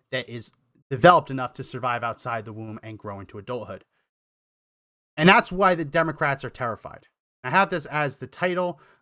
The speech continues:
um, on Rumble. It's "The left knows they're losing and they're terrified." Here, I had to cut down the characters on the video screen.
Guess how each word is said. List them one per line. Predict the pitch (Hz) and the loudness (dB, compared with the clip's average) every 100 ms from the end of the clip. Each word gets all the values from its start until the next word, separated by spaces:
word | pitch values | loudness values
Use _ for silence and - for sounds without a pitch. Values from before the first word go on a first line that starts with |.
| _ | _
um, | 117 110 98 - - _ - | -4 -4 -8 -14 -20 _ -10
on | 120 | -6
Rumble. | 120 175 180 | 0 0 0
It's | 151 | -4
"The | - 131 156 | -4 -4 -2
left | 151 | -2
knows | 151 147 | -2 -4
they're | - 135 131 | -2 -4 -4
losing | 151 143 | -6 -6
and | 127 | -6
they're | 117 | -6
terrified." | - 175 151 160 151 147 _ _ | -2 -2 2 2 2 -4 _ _
Here, | _ 185 180 170 143 _ | _ 0 4 2 0 _
I | 123 131 120 _ _ - | -8 -8 -8 _ _ -6
had | 139 | -4
to | 127 113 _ | -4 -10 _
cut | 156 139 | -6 -2
down | 135 123 | -2 -2
the | 117 | -8
characters | - 139 123 139 120 | -2 -2 0 -6 -6
on | 120 | -8
the | 110 | -6
video | 127 127 | -6 -6
screen. | - - 131 | -8 -8 -8